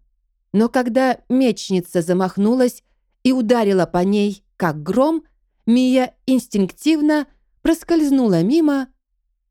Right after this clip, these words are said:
и стукнула мечом по ее подколенному сухожилию.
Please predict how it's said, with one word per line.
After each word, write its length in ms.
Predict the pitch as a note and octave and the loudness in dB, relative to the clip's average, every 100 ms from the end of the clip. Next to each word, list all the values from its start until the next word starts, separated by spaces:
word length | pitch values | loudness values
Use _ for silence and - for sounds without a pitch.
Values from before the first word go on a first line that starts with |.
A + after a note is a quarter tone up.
| - | -2
и 140 | C#4+ | 0
стукнула 520 | C4+ - D#4+ A#3 G#3+ | 0 -4 -2 0 2
мечом 560 | G#3 G#3 - D#4 E4+ E4+ _ _ _ _ | 0 -2 -2 0 0 -4 _ _ _ _
по 80 | A3 | 0
ее 360 | A3+ A3 A3+ | 2 2 0
подколенному 1040 | A3 G3+ - F#3 F#3 C4 C#4+ C4+ B3+ B3 - | 0 -6 -2 0 0 0 0 0 0 -2 -6
сухожилию. 1000 | - C#4 - C#4 G3+ F3 C#3+ C3+ B2+ | -12 -6 -2 -2 0 0 0 -4 -6